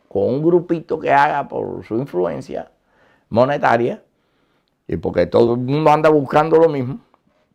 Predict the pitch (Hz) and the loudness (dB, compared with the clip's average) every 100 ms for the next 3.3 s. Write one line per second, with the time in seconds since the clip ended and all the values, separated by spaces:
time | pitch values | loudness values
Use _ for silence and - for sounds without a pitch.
0 | - 98 107 139 127 104 123 123 120 110 | -6 -2 0 2 2 2 2 0 -2 -6
1 | 113 - _ _ _ _ _ _ _ _ | -8 -16 _ _ _ _ _ _ _ _
2 | _ _ _ _ - 90 - 95 87 85 | _ _ _ _ -12 -10 -6 -6 -4 -8
3 | 82 117 | -12 -16